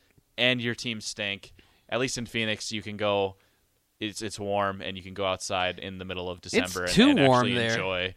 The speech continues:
Speaker 1: your life.
Speaker 2: It's too warm. I visited down there 'cause I thought about moving down there for a bit 'cause a friend did, uh, and I spent, like, two days down there, and I was like, "I'm n-, I'll never move here. I'm not gonna consider this.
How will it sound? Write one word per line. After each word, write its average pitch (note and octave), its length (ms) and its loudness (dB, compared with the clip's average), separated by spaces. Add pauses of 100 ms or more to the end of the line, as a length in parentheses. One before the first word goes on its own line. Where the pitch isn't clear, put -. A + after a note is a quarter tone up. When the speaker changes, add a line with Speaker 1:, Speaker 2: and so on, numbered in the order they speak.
(160)
Speaker 1:
your G2 160 -6
life. E2 340 -8
Speaker 2:
It's - 220 0
too A3+ 180 4
warm. C#3 220 6
I E3 80 10
visited F3+ 460 4
down F3+ 180 6
there F#3 80 6
'cause D3 160 0
I C3+ 60 6
thought G3+ 180 6
about D#3 220 6
moving D3 260 4
down A#2+ 200 2
there A#2+ 120 0
for B2+ 140 -2
a - 20 0
bit B2 220 0
'cause A2+ 120 -6
a G#2+ 60 -2
friend C#3 260 2
did, A2 280 0 (400)
uh, A#2 400 4
and B2+ 180 2
I B2 80 4
spent, - 560 -2
like, C3 160 0
two F3+ 160 2
days D3+ 240 4
down C#3+ 160 2
there, B2 60 0
and A#2+ 100 -2
I A#2 80 -2
was A#2 160 -4
like, A2+ 180 2
"I'm D3+ 200 0
n-, B2 160 2
I'll C#3 200 0
never B2 400 0
move B2 240 -2
here. B2+ 260 -4
I'm C3+ 180 -2
not B2 180 -4
gonna A#2 160 -8
consider C3+ 400 -4
this. B2 220 -6